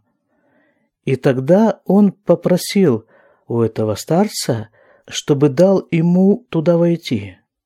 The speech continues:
Ваамарло, и сказал ему старец: «Махар шеатам ивакеш, из-за того, что ты просишь,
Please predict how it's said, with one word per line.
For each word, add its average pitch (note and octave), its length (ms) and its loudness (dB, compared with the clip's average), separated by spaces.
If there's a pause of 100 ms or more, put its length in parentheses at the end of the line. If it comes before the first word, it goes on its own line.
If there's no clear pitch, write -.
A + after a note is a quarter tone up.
(920)
Ваамарло, B2+ 920 2
и A2+ 80 0
сказал D3+ 380 0
ему F3+ 120 0
старец: A2 640 -4 (800)
«Махар C#3+ 440 0
шеатам G#3 420 2
ивакеш, E3+ 560 2
из-за D3 300 0
того, G#3 240 4
что - 160 -2
ты - 120 0
просишь, D3 760 0